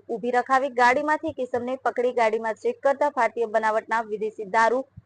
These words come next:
બિયરના બોક્સ ભરેલા હતા, જેમાંથી ચારસો છાસઠ નંગ બોટલો મળી આવતા સદરુ મુદ્દામાલ કબજે કરી પકડેલ આરોપી વિરુદ્ધ પ્રોહિબિશન ધારા હેઠળ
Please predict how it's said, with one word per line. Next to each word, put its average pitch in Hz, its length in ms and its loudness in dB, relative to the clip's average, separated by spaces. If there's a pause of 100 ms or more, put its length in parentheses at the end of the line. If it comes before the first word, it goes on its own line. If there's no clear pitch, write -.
(280)
બિયરના 311 400 4
બોક્સ 277 320 4
ભરેલા 254 320 4
હતા, 294 180 4
જેમાંથી 240 360 -4
ચારસો 269 420 2
છાસઠ 247 420 0
નંગ 247 220 -8
બોટલો 233 360 0
મળી 226 220 -2
આવતા 226 280 2
સદરુ 269 440 2
મુદ્દામાલ 233 480 0
કબજે 220 380 -4
કરી 254 260 0 (460)
પકડેલ 320 320 0
આરોપી 269 340 4
વિરુદ્ધ 254 280 0
પ્રોહિબિશન 240 600 -2
ધારા 226 240 0
હેઠળ 226 280 -2